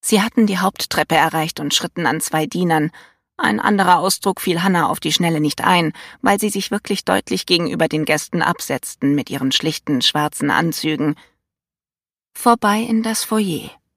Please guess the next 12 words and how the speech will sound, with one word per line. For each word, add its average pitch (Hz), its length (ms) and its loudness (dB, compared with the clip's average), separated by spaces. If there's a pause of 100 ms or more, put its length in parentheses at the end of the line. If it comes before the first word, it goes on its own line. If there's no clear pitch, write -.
(600)
Hier 180 240 2
wimmelte 175 380 4
es - 180 2
auch 175 200 4
bereits - 400 -2
von 147 180 0
Gästen, 147 480 -2
die 151 80 -4
miteinander 156 500 0
schwatzten, 165 880 -2
sich - 280 -6
begrüßten 175 840 0